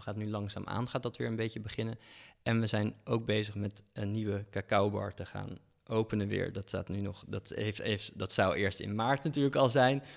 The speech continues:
Toen kwamen er andere dingen tussendoor. En, eh, dus dat staat, ehm, ja, dat, dat komt ergens binnenkort, gaan we daar weer meer over vertellen. En dat wordt heel erg leuk. Ehm, ja, dus dat is in, dat wordt in Amsterdam,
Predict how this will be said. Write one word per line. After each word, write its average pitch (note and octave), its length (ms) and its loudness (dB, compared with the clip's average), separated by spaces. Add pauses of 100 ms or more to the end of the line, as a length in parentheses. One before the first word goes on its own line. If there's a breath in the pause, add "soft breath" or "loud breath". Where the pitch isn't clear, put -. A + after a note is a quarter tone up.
(120 loud breath)
Toen - 120 -12
kwamen F#2 320 -2
er - 100 -8 (280)
andere A#2 320 0
dingen G#2 220 0
tussendoor. F#2+ 380 -6 (380 loud breath)
En, G2+ 280 2
eh, F#2+ 220 2
dus F#2+ 140 -4
dat G#2+ 160 0
staat, - 380 -2
ehm, G2+ 540 -4
ja, G#2+ 100 -2
dat, F#2 200 -6
dat - 260 -6
komt G2+ 260 0
ergens G2 400 -4
binnenkort, F#2 440 -4
gaan F2+ 120 -4
we G2 60 -4
daar F#2+ 120 -2
weer G2+ 120 -4
meer G2+ 180 -4
over G2 200 -6
vertellen. G2 360 -2
En G2 80 -6
dat G2 80 -2
wordt G2 160 -6
heel G2+ 140 -4
erg F#2+ 120 -4
leuk. F#2+ 300 -6 (680 loud breath)
Ehm, G2 280 -4 (380)
ja, A2+ 280 -4 (120)
dus F#2 140 -6
dat G2+ 160 2
is G2 100 0
in, G2 120 2
dat G2 180 -2
wordt G2 180 0
in F#2+ 100 0
Amsterdam, G2+ 600 -2